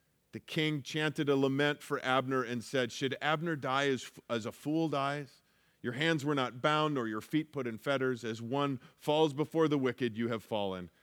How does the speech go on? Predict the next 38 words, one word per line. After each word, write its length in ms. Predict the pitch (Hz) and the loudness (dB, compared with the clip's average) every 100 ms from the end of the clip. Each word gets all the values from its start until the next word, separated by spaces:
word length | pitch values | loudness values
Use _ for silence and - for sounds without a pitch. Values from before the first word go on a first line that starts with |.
| _ | _
And 120 | 90 | -4
all 120 | 110 | -2
the 80 | 117 | -2
people 320 | 101 117 110 | -4 -6 -4
wept 300 | 101 107 - - | 0 -2 -2 -8
again 540 | 101 92 110 107 101 - | -8 -2 0 0 -4 -4
over 280 | 104 92 90 | -4 -4 -4
him. 260 | 95 78 - _ _ _ _ _ _ _ _ _ _ | -6 -12 -16 _ _ _ _ _ _ _ _ _ _
And 80 | - | -18
again, 260 | 120 170 151 | 0 0 0
seeing 320 | - 202 202 | -2 0 0
the 60 | 120 | 0
heart 240 | 156 151 | 2 2
of 100 | 120 | 2
David, 460 | 131 143 135 123 - - _ | 2 4 4 0 -4 -20 _
going 220 | 139 147 | 0 0
back 260 | 131 135 135 | 2 2 2
as 100 | 120 | -2
we 120 | 123 | -2
did 160 | 127 123 | 0 0
a 20 | |
couple 300 | - 123 120 | 0 -4 -2
of 120 | 101 | -4
weeks 280 | 117 131 - | -2 -4 -2
ago, 440 | 127 117 113 110 - _ - | -2 0 2 0 -4 _ -10
when 200 | 107 113 | -6 -4
David 500 | 104 131 135 120 95 - _ _ - | 0 2 2 0 -4 -12 _ _ -2
lamented 560 | 120 127 165 156 123 | 0 2 0 2 0
over 320 | 120 123 113 | 2 0 0
Saul's 560 | 110 - 135 143 147 127 | -4 -4 -2 2 2 0
death, 280 | 120 127 127 - | 0 2 0 -4
here 160 | 147 143 | -4 -2
again, 480 | 117 127 135 123 98 _ _ _ | 0 0 0 0 -4 _ _ _
another 340 | 117 131 156 147 | -2 2 4 4
one 180 | 131 120 | 2 0
who 120 | 131 | 0
wanted 360 | 135 143 127 | 2 0 0
him 520 | 123 139 170 143 131 | -2 2 4 4 0